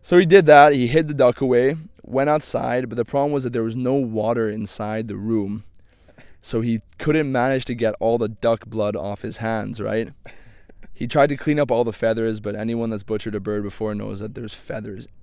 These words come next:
everywhere. So he goes outside, tries to hide all the stuff,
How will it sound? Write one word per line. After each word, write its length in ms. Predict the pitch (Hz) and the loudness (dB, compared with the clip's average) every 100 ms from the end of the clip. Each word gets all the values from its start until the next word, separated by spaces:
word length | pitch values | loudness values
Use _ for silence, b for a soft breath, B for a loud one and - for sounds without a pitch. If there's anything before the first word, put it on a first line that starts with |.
| - | -18
everywhere. 800 | 135 120 - 90 82 73 76 - - b b b b b b | -14 -14 -14 -12 -12 -12 -12 -12 -14 b b b b b b
So 160 | - | -8
he 60 | 127 | -2
goes 240 | 135 160 | 2 6
outside, 520 | 160 156 - 120 120 117 | 6 4 2 0 0 -2
tries 300 | 113 123 123 | -2 -2 -2
to 80 | |
hide 260 | 110 110 117 | -4 -2 0
all 140 | 113 | 0
the 40 | 110 | -2
stuff, 520 | - 110 107 - - | -6 -8 -8 -10 -16